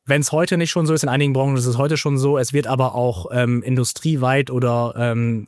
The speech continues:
businessweit so sein, dass K I genauso normal sein wird, wie wir heute die Microsoft Suite nutzen, ähm, wie wir heute ins Internet gehen und googeln. Ähm,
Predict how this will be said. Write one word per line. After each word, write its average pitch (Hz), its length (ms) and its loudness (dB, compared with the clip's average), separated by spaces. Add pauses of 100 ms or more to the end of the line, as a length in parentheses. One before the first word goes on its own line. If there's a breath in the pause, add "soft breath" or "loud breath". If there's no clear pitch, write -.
businessweit 127 640 0
so 127 140 0
sein, 120 320 0
dass 123 160 -2
K 123 140 -2
I 135 200 0
genauso 127 420 2
normal 120 440 2
sein 120 240 2
wird, 123 200 0
wie 117 140 0
wir 107 180 0
heute 123 460 2 (300 loud breath)
die 107 80 -2
Microsoft 127 540 0
Suite 123 340 -2
nutzen, 123 580 0
ähm, 117 460 0
wie 117 100 0
wir 113 140 2
heute 123 600 0 (180)
ins 120 200 -2
Internet 127 440 0
gehen 127 180 2
und 120 140 0
googeln. 135 460 2 (420 loud breath)
Ähm, 123 480 0